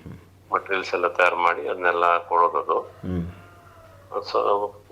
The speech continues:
Speaker 2: ಏನ್ ಮಾಡಿದ್ರು ಆಗ್ತಾ ಇದ್ದಿದ್ದಿಲ್ಲ ಅದು.
Speaker 1: ಅದು ಫ್ಯಾಕ್ಟರಿ
Speaker 2: ಏನು
Speaker 1: ರನ್-, ರನ್ನಿಂಗ್ ಇತ್ತಾ ಇಲ್ಲ ಸ್ಟಾಪ್ ಆಗಿತ್ತಾ ಸರ್?
Speaker 2: ಇಲ್ಲ, ಸ್ಟಾಪ್ ಇತ್ತು ಸರ್, ಅದು ಸ್ಟಾಪ್ ಆಗಿತ್ತು.
Speaker 1: ಕಂಪ್ಲೀಟ್ ಸ್ಟಾಪ್ ಆಗಿತ್ತು.
Speaker 2: ಅಲ್ಲ ಸರ್, ಕಂಪ್ಲೀಟ್ ಸ್ಟಾಪ್ ಆಗಿತ್ತು.
Speaker 1: So ಅದು ಏನಕ್ಕೆ ಸ್ಟಾಪ್ ಆಯ್ತು ಅಂತ ನೀವು ಕೇಳಕ್ ಬಂದಿದ್ರಿ?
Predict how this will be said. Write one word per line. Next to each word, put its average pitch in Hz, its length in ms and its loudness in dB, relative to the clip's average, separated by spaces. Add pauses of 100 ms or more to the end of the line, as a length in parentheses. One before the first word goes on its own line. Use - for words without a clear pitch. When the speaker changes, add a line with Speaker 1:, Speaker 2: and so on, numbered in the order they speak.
(140)
Speaker 2:
ಏನ್ 127 300 2
ಮಾಡಿದ್ರು 127 300 2
ಆಗ್ತಾ 90 300 2
ಇದ್ದಿದ್ದಿಲ್ಲ 82 380 -2
ಅದು. 78 120 0
Speaker 1:
ಅದು 82 80 8
ಫ್ಯಾಕ್ಟರಿ 170 380 8
Speaker 2:
ಏನು 180 100 10
Speaker 1:
ರನ್-, 143 360 6
ರನ್ನಿಂಗ್ 170 360 6
ಇತ್ತಾ 160 360 6
ಇಲ್ಲ 139 200 4
ಸ್ಟಾಪ್ 131 360 4
ಆಗಿತ್ತಾ 104 280 2
ಸರ್? 107 260 0
Speaker 2:
ಇಲ್ಲ, 98 180 4
ಸ್ಟಾಪ್ - 440 -2
ಇತ್ತು 82 200 -4
ಸರ್, 76 240 2
ಅದು 73 180 4
ಸ್ಟಾಪ್ 82 340 2
ಆಗಿತ್ತು. - 480 -8 (100)
Speaker 1:
ಕಂಪ್ಲೀಟ್ 101 380 -6
ಸ್ಟಾಪ್ - 360 -2
ಆಗಿತ್ತು. 76 360 -6 (100)
Speaker 2:
ಅಲ್ಲ 92 200 2
ಸರ್, 90 160 2
ಕಂಪ್ಲೀಟ್ 92 420 -2
ಸ್ಟಾಪ್ - 300 0
ಆಗಿತ್ತು. - 280 -8
Speaker 1:
So 104 140 6
ಅದು 117 140 6
ಏನಕ್ಕೆ 180 340 6
ಸ್ಟಾಪ್ 151 300 6
ಆಯ್ತು 156 260 4
ಅಂತ 151 180 2
ನೀವು 156 200 2
ಕೇಳಕ್ 139 380 4
ಬಂದಿದ್ರಿ? 110 440 0